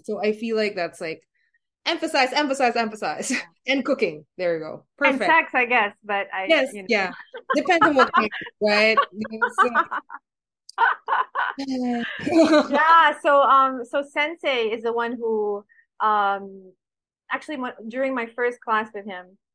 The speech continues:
Speaker 2: he was
Speaker 1: Mm-hmm.
Speaker 2: like, "Oh, uh, so your, your strength is your air and,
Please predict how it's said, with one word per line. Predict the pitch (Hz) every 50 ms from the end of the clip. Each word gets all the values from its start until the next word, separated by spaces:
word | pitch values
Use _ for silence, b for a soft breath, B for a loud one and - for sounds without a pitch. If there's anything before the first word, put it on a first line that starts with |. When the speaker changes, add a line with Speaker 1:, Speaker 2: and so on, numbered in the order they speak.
| _ _ _
Speaker 2:
he | - 247 226 226
was | 214 165
Speaker 1:
Mm-hmm. | 220
Speaker 2:
like, | 214 208 - -
"Oh, | 415 440 370 254 214 196 - _ _ _ _ _ _ _ -
uh, | 254 254 240 240 233 226 220 -
so | - - 330 311 302 -
your, | - 285 339 370 359 285
your | 233 277 302 320
strength | - - 415 370 381 392 -
is | 294 277 269
your | 262 262 262 254 247 240 240 240 233 226 -
air | 262 269 285 302 302
and, | 285 - 254 247 240 226